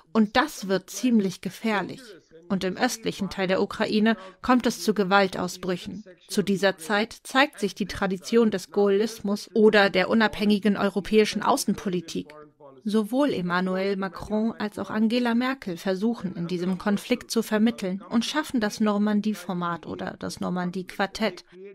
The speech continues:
eine Vereinbarung, die Russland und die Ukraine einschließt und mit der beide einverstanden sind. Das sind die sogenannten Minsker Abkommen. Die Minsker Abkommen wurden angenommen und es wurde gefragt, können wir sie umsetzen?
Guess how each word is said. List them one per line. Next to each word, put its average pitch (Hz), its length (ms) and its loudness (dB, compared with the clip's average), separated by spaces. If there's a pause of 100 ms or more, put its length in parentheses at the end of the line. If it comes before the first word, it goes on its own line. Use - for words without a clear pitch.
eine 233 220 4
Vereinbarung, 190 760 -2
die 185 120 -6
Russland 180 500 -6
und 180 160 -8
die 185 80 -6
Ukraine 202 580 -4
einschließt 208 600 -2
und 214 120 0
mit 226 160 -2
der 247 100 2
beide 254 360 2
einverstanden 190 800 -4
sind. 180 320 -10 (260)
Das 285 220 2
sind 226 180 0
die 190 80 -2
sogenannten 196 640 0
Minsker 233 440 0
Abkommen. 190 560 -8 (260)
Die 190 80 -2
Minsker 175 400 -2
Abkommen 202 600 -4
wurden 196 180 -2
angenommen 220 720 4 (200)
und 233 140 0
es 233 160 -6
wurde 247 220 4
gefragt, 226 560 -2 (360)
können 185 380 2
wir 185 120 0
sie 170 120 -4
umsetzen? 208 640 -2